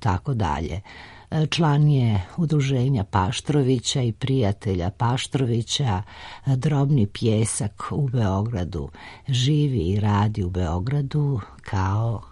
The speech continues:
advokat. Gospođo Blagojević, jedan od recenzenata vaše monografije s pravom naglašava,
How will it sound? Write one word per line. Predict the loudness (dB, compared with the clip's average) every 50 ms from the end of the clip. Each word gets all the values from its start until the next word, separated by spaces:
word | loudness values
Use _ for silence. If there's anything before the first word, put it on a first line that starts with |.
| -20 -12 -6
advokat. | -4 -2 -2 -2 -2 -4 -4 -4 -6 -6 -8 -10 -10 -10 -12 -16 -16 -14 -14 -14 -16 -18 -18 -20 -20 -20 -20 -20 -20 -20 -20 -20 -20 -18 -12 -10 -8 -8 -6 -4 -2
Gospođo | 0 0 0 0 0 0 0 2 2 4 4 2 2
Blagojević, | 2 2 2 2 4 2 2 4 2 0 0 -2 -2 -4 -4 -2 0 0 0 0 0 0
jedan | 0 2 2 2 2 2 2 2 0
od | 0 0 0 -2 -2 -6 -12 -10 -4
recenzenata | -2 -2 0 0 -2 -4 -4 -4 -4 -2 -2 0 0 2 2 2 2 0 0 0 0 0 0
vaše | 0 0 0 0 0 0 0
monografije | 0 2 2 2 0 0 0 0 0 0 0 -2 -2 0 0 0 0 0
s | -2 -6 -8
pravom | -6 -2 0 2 2 2 2 2 0 0 0 0 0
naglašava, | 0 -2 -2 -2 0 0 0 0 -2 -2 -2 0 0 0 0 0 -2 -2 -4